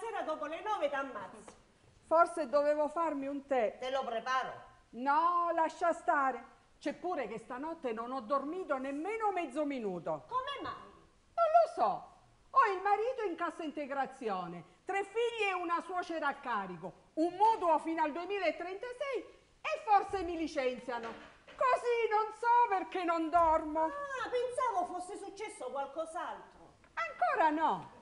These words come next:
Speaker 3: Neanch'io ho chiuso occhio questa notte.
Speaker 2: Eh.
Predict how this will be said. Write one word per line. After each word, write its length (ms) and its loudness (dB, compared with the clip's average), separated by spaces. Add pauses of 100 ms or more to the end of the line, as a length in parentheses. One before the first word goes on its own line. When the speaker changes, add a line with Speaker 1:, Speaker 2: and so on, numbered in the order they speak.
(480)
Speaker 3:
Neanch'io 760 -6
ho 100 -10
chiuso 300 -10
occhio 340 -6
questa 320 -10
notte. 280 -10
Speaker 2:
Eh. 380 -2